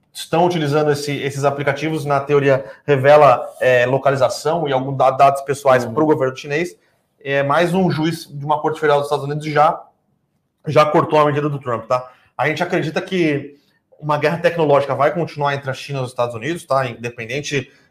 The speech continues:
Speaker 1: com o Trump ia ser pior, mas com o Biden vai continuar, tá? Mas acho que vai ser mais num nível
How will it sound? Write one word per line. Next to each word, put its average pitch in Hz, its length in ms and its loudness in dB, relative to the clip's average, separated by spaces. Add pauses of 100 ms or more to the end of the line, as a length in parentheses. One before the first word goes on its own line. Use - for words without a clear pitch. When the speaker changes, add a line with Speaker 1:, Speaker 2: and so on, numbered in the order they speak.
(120)
Speaker 1:
com 170 100 2
o 156 60 0
Trump 165 260 4
ia 156 60 2
ser 151 120 -2
pior, 147 420 0 (260)
mas 135 160 -4
com 156 120 -6
o - 20 -6
Biden 139 240 4
vai 143 100 0
continuar, 143 420 -4
tá? 110 220 -8 (200)
Mas 123 180 -2
acho 135 180 -4
que 139 80 -12
vai 139 140 4
ser 147 140 -2
mais 139 200 0
num 147 80 -2
nível 143 520 0